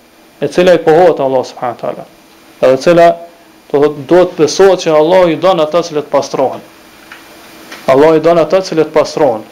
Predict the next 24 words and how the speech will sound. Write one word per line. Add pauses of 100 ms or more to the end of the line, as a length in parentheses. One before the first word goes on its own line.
Mirë,
po
kjo
dashuri
i
takon (680)
madhrisë
të
Allah
subhanahu
wa
taala,
nuk
është
sikurse
dashuria
e
krijesave. (2500)
Po
ti
gjithmonë
kur
të
pastrohesh,